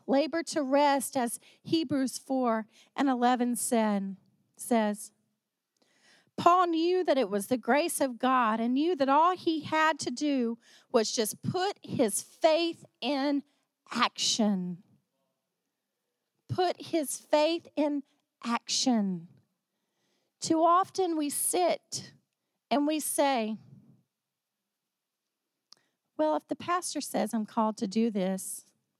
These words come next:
then I'll do it." No, put our faith into action.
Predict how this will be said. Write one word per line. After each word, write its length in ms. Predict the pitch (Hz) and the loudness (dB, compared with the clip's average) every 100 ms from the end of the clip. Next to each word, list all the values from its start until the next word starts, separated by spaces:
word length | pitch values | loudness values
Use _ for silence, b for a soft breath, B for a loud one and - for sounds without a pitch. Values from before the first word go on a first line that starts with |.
| - | -8
then 120 | 208 | -4
I'll 120 | 196 | -4
do 260 | 190 208 196 | -2 -2 -2
it." 160 | 190 190 _ _ _ _ _ _ _ _ _ _ _ _ _ _ _ _ _ _ _ _ _ _ _ _ _ _ _ _ _ _ _ _ _ _ _ _ _ _ _ _ _ 214 | -4 -8 _ _ _ _ _ _ _ _ _ _ _ _ _ _ _ _ _ _ _ _ _ _ _ _ _ _ _ _ _ _ _ _ _ _ _ _ _ _ _ _ _ -4
No, 280 | 202 226 320 | 0 0 0
put 200 | - 285 | 0 0
our 120 | 247 | -2
faith 640 | - - 294 330 302 240 - | -6 -4 -2 0 -2 -8 -8
into 340 | 233 254 - - | -6 -6 -8 -10
action. 800 | - 254 - - 240 208 196 190 | -8 -10 -8 -8 -4 -4 -6 -10